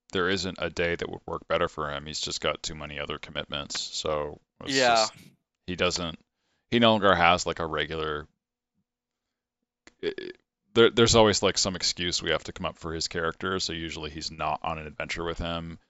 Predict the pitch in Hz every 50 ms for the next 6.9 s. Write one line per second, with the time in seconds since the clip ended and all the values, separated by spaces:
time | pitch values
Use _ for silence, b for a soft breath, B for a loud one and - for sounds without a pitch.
0 | _ _ - 131 123 110 101 85 87 85 82 80 80 - - 87 - 98 95 95
1 | 90 - - 98 90 82 80 _ - 82 - 82 - - - 80 80 80 80 -
2 | - - 135 131 127 131 131 147 147 131 - 123 113 110 113 120 117 - - 127
3 | 117 104 113 104 101 - 104 - 104 98 98 98 92 98 95 - 98 90 85 90
4 | 90 - - 92 90 87 87 82 - - - - - - 113 104 113 113 113 101
5 | 92 - _ 107 104 107 - - 117 110 107 110 110 110 _ 95 90 90 92 90
6 | - - - - 170 156 - 98 98 92 82 80 - - - - -